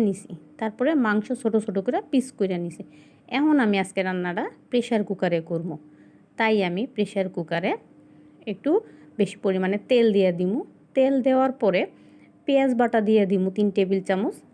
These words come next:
আর পরিমাণ মতো লবণ দিয়া দিমু। আমি আগেও একটু লবণ দিছি, তাই এখন আমি একটু পরিমাণে লবণটা একটু কম দিলাম। আর আপনাদের যখন লাগবো পরিমাণ বুঝে আপনারাও একটু লবণ দিয়া দিবেন। এখন আমি এটাতে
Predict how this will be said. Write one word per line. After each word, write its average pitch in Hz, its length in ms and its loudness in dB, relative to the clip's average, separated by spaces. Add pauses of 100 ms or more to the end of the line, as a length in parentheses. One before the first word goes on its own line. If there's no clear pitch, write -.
(220)
আর 247 80 0 (220)
পরিমাণ 202 300 2 (100)
মতো 180 200 -4 (300)
লবণ 240 260 4 (100)
দিয়া 170 220 4
দিমু। 151 180 -6 (440)
আমি 208 140 0 (160)
আগেও 185 260 0
একটু 190 220 -8
লবণ 202 300 2
দিছি, 208 160 -4 (100)
তাই 190 200 2
এখন 180 220 -6
আমি 180 140 0
একটু - 140 -4 (120)
পরিমাণে 196 400 2 (380)
লবণটা 180 380 2
একটু 370 140 -6 (160)
কম 277 140 4 (160)
দিলাম। 165 220 -2 (640)
আর 180 160 0
আপনাদের 190 380 -2
যখন 208 180 -2 (140)
লাগবো 190 320 0 (400)
পরিমাণ 196 300 0 (120)
বুঝে 196 320 2
আপনারাও 202 440 0
একটু 196 160 -4 (320)
লবণ 214 220 2 (100)
দিয়া 190 240 4
দিবেন। 165 220 -4 (640)
এখন 240 220 2 (100)
আমি 175 180 0 (580)
এটাতে 196 300 0